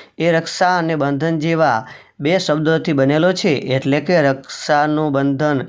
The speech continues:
બહેન ભાઈના હાથમાં રાખડી બાંધી તેની દીર્ઘાયુષ્ટ સફળતા અને સુરક્ષાની કામના કરે છે અને ભાઈ પણ આખી જિંદગી પોતાની બહેનની રક્ષા કરવાનો સંકલ્પ લે છે. આ તહેવાર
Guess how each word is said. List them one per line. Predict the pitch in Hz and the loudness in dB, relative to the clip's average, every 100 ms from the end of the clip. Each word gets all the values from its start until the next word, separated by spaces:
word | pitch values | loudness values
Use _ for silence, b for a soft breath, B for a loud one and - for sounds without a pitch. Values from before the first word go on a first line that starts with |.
| B B B - | B B B -4
બહેન | 139 165 151 | 0 2 2
ભાઈના | 135 139 147 127 | 2 2 0 0
હાથમાં | 135 135 143 139 131 | -2 -2 0 0 0
રાખડી | 123 127 131 143 139 | 0 -2 -2 -2 0
બાંધી | 143 170 151 123 117 B B B - | 2 0 -2 -4 -6 B B B -2
તેની | 156 165 147 147 147 B - | 2 4 4 2 -2 B -6
દીર્ઘાયુષ્ટ | 131 139 139 165 165 151 151 - 170 | 0 2 4 2 4 2 0 -2 -2
સફળતા | - 143 156 143 147 160 | -2 -2 -2 0 0 0
અને | 165 165 123 156 _ | 2 0 -2 -6 _
સુરક્ષાની | - 160 180 180 160 143 156 165 | -8 -2 0 0 0 0 0 0
કામના | 143 143 151 147 | 0 0 0 -2
કરે | 165 190 196 | 0 0 0
છે | 139 117 117 B B B _ - | -2 -4 -6 B B B _ -6
અને | 147 165 185 | 0 2 2
ભાઈ | 135 127 135 147 | 2 0 0 0
પણ | 160 123 117 B B B 143 | 0 -2 -4 B B B -4
આખી | 143 143 196 190 | -2 -2 -4 -2
જિંદગી | 175 180 190 185 | -2 -2 -2 0
પોતાની | 170 180 175 180 170 | -2 0 0 2 2
બહેનની | 170 170 175 156 | 0 0 0 0
રક્ષા | 156 - 180 | -2 0 0
કરવાનો | 160 151 156 165 190 190 B B | 0 0 0 0 -2 -6 B B
સંકલ્પ | - 147 143 147 156 175 | -8 -2 -2 0 0 2
લે | 180 196 | 2 2
છે. | 175 127 117 156 - _ _ - | 0 -2 -2 -8 -16 _ _ -6
આ | 147 180 | -2 -2
તહેવાર | 190 196 208 165 | -2 -2 0 0